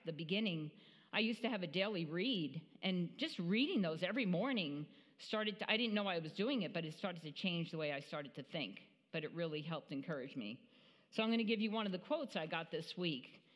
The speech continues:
and you can set up your Facebook to be inspiring. Mine certainly is. And I got this one this week. "Source is always dropping pebbles of ideas and impulses.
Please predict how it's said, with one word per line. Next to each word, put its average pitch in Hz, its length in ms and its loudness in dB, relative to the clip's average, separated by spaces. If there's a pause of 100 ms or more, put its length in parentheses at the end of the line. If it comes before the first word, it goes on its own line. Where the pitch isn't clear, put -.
(140)
and 247 120 6
you 370 120 4
can 262 180 2
set 247 260 0
up 226 200 -2
your 160 120 0
Facebook 185 600 -2 (300)
to 180 100 2
be 160 180 2
inspiring. 135 840 -4
Mine 170 320 -2
certainly 143 480 -2
is. 101 200 -6 (1000)
And 196 120 4
I 208 120 2
got 208 240 0
this 196 200 -4
one 165 200 0
this 165 240 -2
week. 143 400 -4 (1080)
"Source - 800 -2 (120)
is 190 180 2
always 220 400 2
dropping 214 520 0
pebbles 151 680 -4
of 175 160 0
ideas 185 720 2
and 175 160 2
impulses. - 920 -2